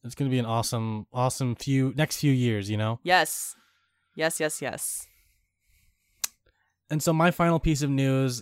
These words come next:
Speaker 1: is that Fallout seventy-six launched recently. And for those that don't know, I'm actually a pretty big Fallout fan. Not in the, not in the, the, s-, the retrospect of it being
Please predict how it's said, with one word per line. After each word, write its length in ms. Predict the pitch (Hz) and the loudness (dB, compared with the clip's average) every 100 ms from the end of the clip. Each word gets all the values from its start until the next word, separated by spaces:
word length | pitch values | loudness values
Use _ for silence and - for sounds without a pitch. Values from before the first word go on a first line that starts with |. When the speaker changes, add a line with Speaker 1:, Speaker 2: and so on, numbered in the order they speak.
| - | -4
Speaker 1:
is 460 | 123 117 113 - _ - | 0 0 -2 -6 _ -6
that 260 | 120 113 | -4 -4
Fallout 320 | 135 135 131 | 0 2 2
seventy-six 680 | - 120 107 107 - - - | -2 -6 -6 -6 -2 -2 -4
launched 340 | 123 127 - | -2 -4 -4
recently. 580 | 123 113 113 107 113 107 _ _ _ | -6 -6 -6 -6 -6 -6 _ _ _
And 280 | 110 107 104 | -6 -4 -4
for 100 | - | -6
those 200 | 104 107 | -4 -2
that 100 | 110 | -2
don't 160 | 101 98 | -4 -4
know, 200 | 101 101 | -6 -6
I'm 180 | 101 104 | -4 -4
actually 300 | 101 - 98 | -4 -6 -8
a 40 | |
pretty 300 | - 139 127 | -2 0 0
big 320 | 101 104 98 | -2 -4 -6
Fallout 420 | - 110 101 101 | -6 -4 -4 -6
fan. 380 | - 101 98 98 - _ _ | -6 -6 -4 -8 -12 _ _
Not 260 | 156 160 151 | 0 2 2
in 120 | 139 | 2
the, 200 | 131 120 - - | 0 0 -6 4
not 240 | 185 185 | 4 6
in 80 | 175 | 4
the, 180 | 156 135 | 2 -2
the, 120 | 147 135 | -6 -4
s-, 180 | - - - | -6 -10 -10
the 260 | 131 131 117 | 0 2 2
retrospect 520 | 127 131 - 123 - | 0 -2 -4 -4 -4
of 100 | 113 | -8
it 220 | 104 - | -10 -8
being 420 | 127 117 110 104 | -4 -4 -4 -8